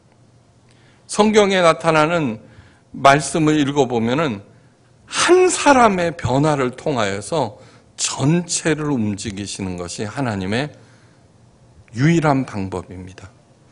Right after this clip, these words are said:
그래서 사무엘을 부르고 다윗을 부르시고, 예, 다니엘을 부르시고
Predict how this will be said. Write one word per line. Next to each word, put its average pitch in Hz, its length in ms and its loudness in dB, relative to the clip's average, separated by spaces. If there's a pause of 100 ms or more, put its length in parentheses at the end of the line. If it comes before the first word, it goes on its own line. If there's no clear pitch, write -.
그래서 117 340 0
사무엘을 139 760 0
부르고 123 440 -4
다윗을 170 640 -4
부르시고, 110 840 -8 (340)
예, 90 200 -6 (300)
다니엘을 131 680 4
부르시고 104 760 -6